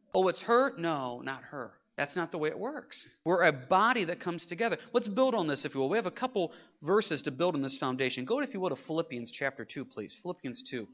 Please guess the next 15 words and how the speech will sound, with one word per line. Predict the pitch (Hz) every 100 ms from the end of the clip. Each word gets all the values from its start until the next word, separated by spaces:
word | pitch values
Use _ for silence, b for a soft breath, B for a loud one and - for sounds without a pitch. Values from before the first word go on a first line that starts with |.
| _ _
There's | - 220
a | 196
desire | 156 151 131 151 190 233 240 226
through | 226 175
the | 143
Spirit | - - 208 208
and | 165
through | 170
the | 151
Lord | 160 175 170
for | 147
us | 170
to | - 156
be | 160
one. | 143 117 123 160 139 104